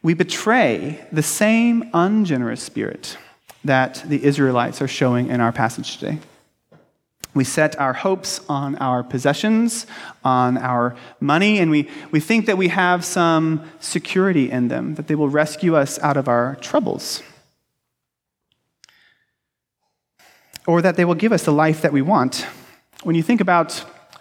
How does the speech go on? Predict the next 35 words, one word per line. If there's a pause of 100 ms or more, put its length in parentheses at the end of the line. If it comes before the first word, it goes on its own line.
(120)
when
you
come
into
some
money,
what
is
your
first (280)
thought
when
you
come (400)
into (340)
some (340)
newfound
money, (300)
whether
an
inheritance
or
a
bonus? (720)
Probably
your
first
thought
is,
"How
can
I
improve
my
lifestyle?"